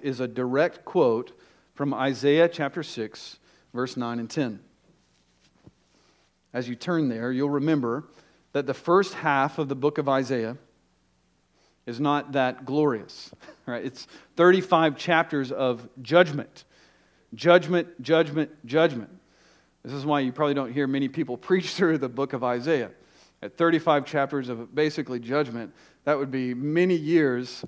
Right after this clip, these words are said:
of gloom. And, and actually, the book of Isaiah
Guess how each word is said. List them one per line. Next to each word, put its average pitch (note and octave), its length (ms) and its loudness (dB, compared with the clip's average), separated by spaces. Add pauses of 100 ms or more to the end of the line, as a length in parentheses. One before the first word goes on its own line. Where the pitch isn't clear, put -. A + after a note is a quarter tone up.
of A#2 200 -10
gloom. C#3 520 2 (3500)
And, A#2 200 -12
and B2+ 120 -6
actually, C3+ 340 -4
the A#2 100 -6
book D3+ 340 2
of C#3 120 0
Isaiah A2+ 560 -6